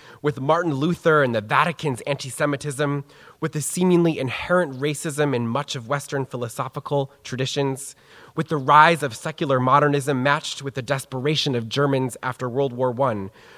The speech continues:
would all of this necessarily lead to that train to Auschwitz? Or was it capricious? Could any number of other outcomes have happened had even minor other choices been made? This question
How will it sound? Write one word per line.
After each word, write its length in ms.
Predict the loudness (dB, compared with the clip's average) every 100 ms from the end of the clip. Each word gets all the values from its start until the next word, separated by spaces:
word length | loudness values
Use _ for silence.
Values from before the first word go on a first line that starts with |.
| -8
would 120 | -6 -2
all 260 | 4 8 8
of 100 | 6
this 160 | 0
necessarily 840 | -2 -2 -2 -6 -2 4 4 4 -2
lead 480 | -2 -2 -2 -6 -12 _
to 80 | -4
that 200 | -2 -2
train 380 | -4 0 2 0
to 120 | -2
Auschwitz? 840 | 0 0 -2 -6 -8 -10 -16 -16 -20 _ _ _ _ _ _ _ _
Or 120 | -2
was 220 | 0 0
it 120 | 0 -6
capricious? 760 | -10 -8 -6 -6 -8 -10 -14 -18 _ _ _ _ _
Could 140 | -8 -6
any 240 | 0 2 4
number 400 | 6 6 6 2
of 140 | 2
other 240 | -2 -2 0
outcomes 460 | 0 0 -6 -4
have 160 | -4 -4
happened 500 | -4 -4 -4 -4 -8 _ _ _
had 180 | -8 -6
even 420 | -6 -2 -2 -2 -6 _ _
minor 460 | -2 2 4 6 4
other 240 | 2 -2 -4
choices 680 | -4 -4 -4 -6 -10 -10 -18 _
been 220 | -4 -2 -2
made? 320 | -2 -4 -10 _ _ _ _ _ _ _ _ _ _ -20 -16 -2
This 200 | -2 -2
question 640 | -6 -4 -2 -2 -2 -4